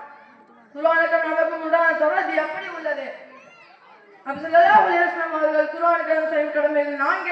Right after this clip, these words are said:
என்று கூறியுள்ளார்கள். குர்ஆனை நம்ப வேண்டும், நேசிக்க வேண்டும், அதன்படி பின்பற்றி நடக்க வேண்டும், குர்ஆனை கண்ணியப்படுத்த வேண்டும். குர்ஆனை ஓத தெரிந்து கொள்ள வேண்டும். நூத்தி நாற்பத்தி ஒரு எழுத்துக்கள் சூரத்துல் ஃபாத்திஹாவில் உள்ளது.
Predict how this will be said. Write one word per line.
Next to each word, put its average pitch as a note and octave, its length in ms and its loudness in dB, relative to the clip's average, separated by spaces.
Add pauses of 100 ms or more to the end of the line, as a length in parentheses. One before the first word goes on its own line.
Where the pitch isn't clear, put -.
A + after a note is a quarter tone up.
என்று E4 220 -2
கூறியுள்ளார்கள். C#4 640 -10 (1200)
குர்ஆனை E4+ 380 0
நம்ப D#4 320 0
வேண்டும், E4 440 2 (160)
நேசிக்க D#4+ 420 -2
வேண்டும், D#4+ 360 0 (220)
அதன்படி E4+ 440 2
பின்பற்றி F4 480 -6
நடக்க E4 400 -2
வேண்டும், C#4 400 0 (380)
குர்ஆனை F#4 400 -2 (120)
கண்ணியப்படுத்த F4+ 640 -2
வேண்டும். D4+ 580 0 (240)
குர்ஆனை F4+ 340 -4 (140)
ஓத F4+ 220 -2
தெரிந்து F#4+ 340 -6
கொள்ள E4+ 240 2
வேண்டும். D4 420 0 (300)
நூத்தி F#4+ 300 -12
நாற்பத்தி E4+ 400 -4
ஒரு D#4+ 40 -4
எழுத்துக்கள் F#4 540 -2
சூரத்துல் F4+ 400 -6
ஃபாத்திஹாவில் E4+ 640 -2
உள்ளது. C#4+ 320 -6